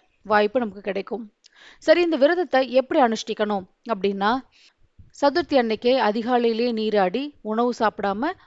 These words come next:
மாலை வரைக்கும் கணபதியோட நினைவோட உபவாசம் இருக்கணும்.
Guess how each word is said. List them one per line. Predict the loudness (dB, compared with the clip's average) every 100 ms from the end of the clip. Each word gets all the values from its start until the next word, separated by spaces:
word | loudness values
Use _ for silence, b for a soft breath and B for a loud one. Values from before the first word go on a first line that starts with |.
| -10
மாலை | -2 2 2 2
வரைக்கும் | 2 0 -2 -2
கணபதியோட | 0 0 -2 -2 -2 -2 -4
நினைவோட | -6 -4 -2 0 0 -2
உபவாசம் | -2 2 4 2 -2 -6
இருக்கணும். | -8 -10 -10